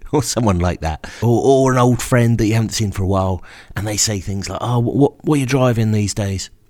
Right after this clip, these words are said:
Back in the days of Jeremy Clarkson on Top Gear, you used to see it all the time with celebrities. Every single episode, they'd have a celebrity on, and they'd ask him, "Oh, what, what car you drive at the moment?" And whatever it was, it, it,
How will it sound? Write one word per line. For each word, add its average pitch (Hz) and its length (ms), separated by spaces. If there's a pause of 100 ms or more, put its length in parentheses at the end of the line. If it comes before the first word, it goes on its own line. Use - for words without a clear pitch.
(220)
Back - 280
in 123 80
the 104 80
days 98 320
of 87 100
Jeremy 92 380
Clarkson 92 500
on 82 120
Top - 260
Gear, 80 480
you 104 80
used 110 160
to 101 80
see 113 160
it 98 160
all 110 180
the 98 140
time 92 340
with 82 160
celebrities. - 580
Every 113 360
single 95 320
episode, 87 420
they'd 87 140
have 92 180
a 92 40
celebrity 98 580
on, 82 260 (500)
and 98 100
they'd 104 120
ask 107 320
him, 95 80
"Oh, 101 100
what, 117 240
what 120 200
car 110 260
you 95 100
drive 92 360
at - 80
the 98 60
moment?" 107 340 (320)
And 120 120
whatever 139 380
it 127 80
was, 120 240
it, 104 220
it, 123 200